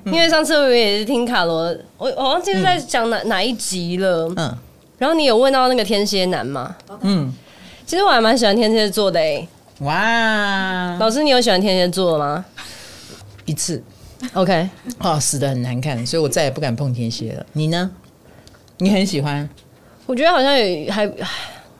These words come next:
Speaker 2: 好像有一种魅力耶。
Speaker 1: 嗯，他们有。
Speaker 2: 我觉得我没有最不喜欢的，我觉得没有不喜欢的星座，因为每次，呃，恋爱跟交往的对象都好类似哦，就是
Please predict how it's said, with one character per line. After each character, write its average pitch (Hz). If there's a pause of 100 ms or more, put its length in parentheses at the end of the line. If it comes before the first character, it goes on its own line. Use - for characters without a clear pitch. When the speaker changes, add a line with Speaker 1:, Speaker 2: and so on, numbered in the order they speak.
Speaker 2:
好 220
像 285
有 294
一 220
种 214
魅 170
力 160
耶。 113 (180)
Speaker 1:
嗯， 147 (100)
他 -
们 165
有。 131 (440)
Speaker 2:
我 240
觉 247
得 330
我 349
没 214
有 226
最 220
不 208
喜 165
欢 170
的， 175
我 233
觉 262
得 349
没 302
有 190 (240)
不 -
喜 240
欢 180
的 170
星 180
座， 180
因 226
为 285 (680)
每 196
次， 247 (360)
呃， 196
恋 220
爱 226
跟 202
交 202
往 180
的 156
对 202
象 202
都 196
好 185
类 160
似 160
哦， 170
就 185
是 175